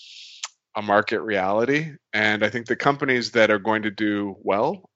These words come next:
are probably not going to outsource much, um, or, you know, be very, uh, tactical in it and not strategic. Um, but, uh, yeah,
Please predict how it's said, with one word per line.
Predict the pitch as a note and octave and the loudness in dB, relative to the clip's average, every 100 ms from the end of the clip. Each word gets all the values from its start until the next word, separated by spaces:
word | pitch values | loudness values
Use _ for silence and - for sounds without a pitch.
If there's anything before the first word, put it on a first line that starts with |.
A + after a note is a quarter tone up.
| - | -8
are | G#2+ G2+ G2+ G2+ _ _ _ | -2 0 0 -6 _ _ _
probably | G2 G2+ A#2+ B2 A#2+ | -4 -2 0 -2 0
not | A2+ A2+ | 0 0
going | G#2+ | -2
to | |
outsource | F#2 A2 - A#2 A2+ | 0 -2 -4 -6 -6
much, | A2+ D3+ - - - _ _ _ _ G#2+ | -4 -4 -4 -10 -10 _ _ _ _ -4
um, | G#2+ G#2 G#2 | -2 -2 -4
or, | A2+ G#2 G2+ | -2 0 0
you | G#2+ | -4
know, | |
be | G2 G2+ A2 | -6 -4 -4
very, | G#2 G#2+ G#2+ G2+ G#2 | 2 2 2 0 -2
uh, | G#2 G2 - | -2 -4 -2
tactical | G#2+ G2+ - - B2 | -2 -2 -4 -4 -2
in | C3 | -2
it | C#3 - | -4 -8
and | G#2+ | -10
not | G2 - | -10 -8
strategic. | - F#2+ - G#2 A#2+ - - _ _ - _ _ G2+ | -12 -10 -10 -8 -10 -10 -20 _ _ -20 _ _ -10
Um, | G2 G2 F#2+ _ _ _ _ - | -8 -8 -12 _ _ _ _ -12
but, | G2+ F#2+ _ G2 | -8 -8 _ -12
uh, | F#2 F#2 | -10 -10
yeah, | G2 E2+ | -10 -10